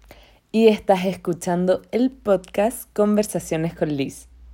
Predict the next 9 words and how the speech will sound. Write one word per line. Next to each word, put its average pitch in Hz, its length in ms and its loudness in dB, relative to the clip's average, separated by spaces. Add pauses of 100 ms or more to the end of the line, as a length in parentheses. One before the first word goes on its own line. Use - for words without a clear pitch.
(720)
compartiendo 175 800 0
con 233 220 2
el 247 120 0
mundo 180 680 0
poderosas 180 640 0
ideas 196 360 4
de 208 100 2
crecimiento 185 580 -4
personal 226 680 -4